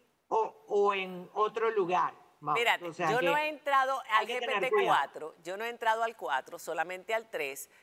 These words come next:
Speaker 2: pero, óyeme, ay, mira, ahí estamos poniendo de Gaby Castellanos, eso
Speaker 1: No,
Speaker 2: es
Speaker 1: y ese es peligrosísimo,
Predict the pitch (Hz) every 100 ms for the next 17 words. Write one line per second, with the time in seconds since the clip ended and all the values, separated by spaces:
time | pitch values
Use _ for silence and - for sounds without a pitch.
0 | _ _ - 190 190 190 - 190 208 160
1 | 156 190 226 208 180 160 185 226 - 226
2 | 240 226 202 185 180 170 165 180 220 233
3 | 220 226 202 151 147 156 - 269 - -
4 | 247 233 220 320 320 339 311 214 208 196
5 | - 320 302 214 175 156 127